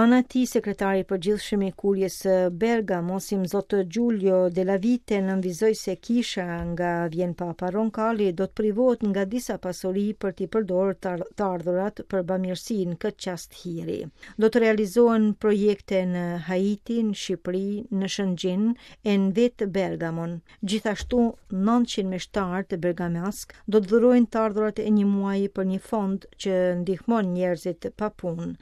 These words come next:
Ndërkaq, për zyrën e komunikimeve shoqërore të dioqezës së Romës, folim zot Valterin Zero, i cili i ftoi gazetarët dhe besimtarët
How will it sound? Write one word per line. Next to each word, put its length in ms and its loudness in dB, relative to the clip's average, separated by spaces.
Ndërkaq, 560 -2
për 220 -2
zyrën 320 0
e 80 -6
komunikimeve 720 -2
shoqërore 600 -2
të 100 -4
dioqezës 540 -2
së 100 -2
Romës, 300 0
folim 400 4
zot 240 -2
Valterin 600 -2
Zero, 380 -2
i 80 -2
cili 400 -2
i 80 -2
ftoi 320 -4
gazetarët 640 -4
dhe 160 -4
besimtarët 640 -6